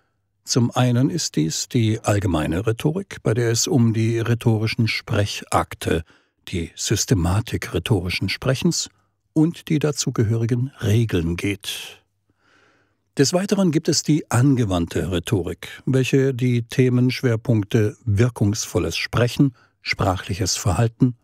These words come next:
sowie die Körpersprache umfasst. Rhetorische Sprechakte sind Behauptungen, die eine bestimmte Handlung nach sich ziehen sollen.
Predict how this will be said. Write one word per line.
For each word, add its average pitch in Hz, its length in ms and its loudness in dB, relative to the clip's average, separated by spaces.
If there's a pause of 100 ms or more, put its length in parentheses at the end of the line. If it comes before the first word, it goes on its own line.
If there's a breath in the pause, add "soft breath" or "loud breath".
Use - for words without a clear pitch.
(160)
sowie 110 280 2
die 123 120 -2
Körpersprache - 1040 -4
umfasst. - 840 -4 (1700)
Rhetorische 165 720 2
Sprechakte - 1120 0 (160)
sind - 480 -2
Behauptungen, 156 760 4
die 143 120 0
eine 107 220 0
bestimmte 123 480 0
Handlung 113 560 4
nach 87 220 0
sich - 380 -4
ziehen 76 420 0
sollen. - 440 0